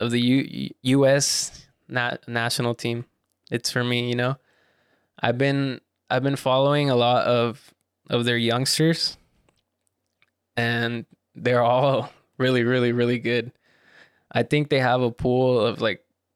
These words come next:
thirty solid players for the, for the next, next World Cup cycle, which is insane. Um, just, ju-, uh,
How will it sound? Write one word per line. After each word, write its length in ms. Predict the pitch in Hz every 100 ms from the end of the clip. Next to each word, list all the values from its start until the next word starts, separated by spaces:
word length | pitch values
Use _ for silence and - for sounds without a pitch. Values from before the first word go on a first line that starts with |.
| _ _ _ _ _ -
thirty 280 | 135 135
solid 440 | 139 127 123 123 123
players 460 | 120 120 120 120
for 160 | - 120
the, 180 | 117 110
for 180 | - 120
the 100 | 117
next, 520 | 117 117 117 - - - _ _ -
next 260 | 117 -
World 200 | 117 117
Cup 180 | - 120
cycle, 360 | 117 113 117 113
which 220 | 113 -
is 120 | 113
insane. 480 | 113 - 117 117 120 _ _ _ _ _ _ _ -
Um, 420 | 113 113 107 95 _ _ _ _ _ _ _ _ _ -
just, 260 | 131 127
ju-, 180 | 127 127 -
uh, 380 | 117 107 110